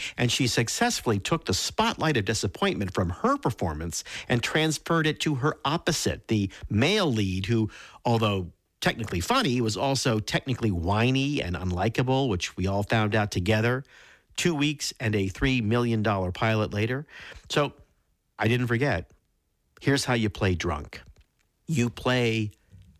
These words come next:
not drunk. You don't play a guy weaving and slurring and bumping into stuff. You play a guy consciously, deliberately, carefully not doing any of those things.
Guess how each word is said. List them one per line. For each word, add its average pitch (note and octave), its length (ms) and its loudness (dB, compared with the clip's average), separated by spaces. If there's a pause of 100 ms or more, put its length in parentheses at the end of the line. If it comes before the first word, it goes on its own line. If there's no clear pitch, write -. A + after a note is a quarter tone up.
(220)
not B2 500 2
drunk. - 440 -8 (240)
You - 100 2
don't E3 140 2
play D#3 200 2
a B2+ 40 2
guy A#2 280 2
weaving G2+ 580 0
and E2+ 120 -2
slurring F2+ 440 0
and D#2+ 120 -2
bumping E2 320 -2
into D#2+ 160 -2
stuff. F#2 320 0
You A#2+ 80 2
play B2 240 0
a A#2+ 60 2
guy A2 400 2 (320)
consciously, B2 1000 -2 (280)
deliberately, B2+ 920 0 (340)
carefully A#2+ 960 0 (420)
not C3 560 0
doing A2+ 480 0
any F2+ 260 -2
of D#2+ 120 -6
those D#2 260 -4
things. - 600 -10